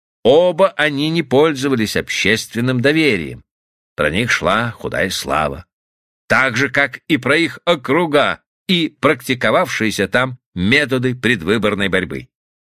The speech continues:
Однако город рос. Росли и расширялись многообразные коммерческие предприятия господ Тирнана и Керригена. А вместе с этим росла и потребность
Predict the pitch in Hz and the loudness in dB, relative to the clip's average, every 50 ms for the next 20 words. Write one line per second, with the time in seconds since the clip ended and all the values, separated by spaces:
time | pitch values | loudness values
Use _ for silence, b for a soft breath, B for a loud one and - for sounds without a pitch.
0 | _ _ - - 82 120 131 127 175 180 156 143 202 214 208 208 170 190 170 165 | _ _ -4 -2 0 0 0 0 0 -2 2 2 2 2 2 2 0 2 2 2
1 | 165 160 139 - - - _ _ _ _ _ _ _ _ _ - 73 95 90 - | 2 2 0 -6 -14 -16 _ _ _ _ _ _ _ _ _ -2 -2 -2 -2 -4
2 | - - 69 87 104 113 120 113 98 92 92 - - - - 78 85 98 104 113 | -8 -4 0 0 2 2 2 0 0 0 0 -2 -2 -2 -2 0 2 2 0 0
3 | 110 101 - - - _ - 69 76 67 67 69 69 - 82 101 107 95 82 98 | -2 -4 -8 -12 -12 _ -6 -6 -4 -2 -2 -2 -2 0 0 -2 -2 -2 -2 -2
4 | 98 98 87 95 90 87 101 110 98 - - 92 90 - - 90 85 - - - | -2 -2 0 0 0 0 0 0 -2 -4 -8 -8 -8 -6 -2 -2 -2 0 0 -2
5 | 90 - _ - 76 - 62 65 82 107 104 - - 95 104 107 107 92 82 78 | -2 -2 _ -6 -6 -4 -2 -2 -2 -2 -2 -2 -2 0 0 0 0 -2 -2 -4
6 | - - - - 92 110 - - - _ _ _ _ - - 69 67 80 92 90 | -6 -6 -4 -2 -2 -2 -2 -4 -14 _ _ _ _ -8 -4 -2 0 0 0 0
7 | 92 104 113 117 120 117 123 127 - 95 90 85 - 143 175 180 160 123 101 73 | 0 -2 -2 -2 -2 -4 -6 -6 -4 -4 -4 0 2 2 2 4 2 0 0 -2
8 | 78 69 62 62 - - _ _ _ _ _ _ - 87 92 82 - 175 233 254 | -4 -6 -6 -8 -12 -20 _ _ _ _ _ _ -2 -2 -2 0 0 2 2 2
9 | 220 - - 156 143 123 - 180 175 151 - - 67 117 - 78 - - - 120 | 2 0 -2 -4 -4 -2 0 0 0 0 -2 -8 -10 -6 -6 -6 -6 -2 0 0
10 | 175 220 240 - 269 240 - 214 226 247 247 214 233 220 - - - | 2 2 2 0 -2 -2 2 2 2 2 2 2 -2 -4 -6 -6 -14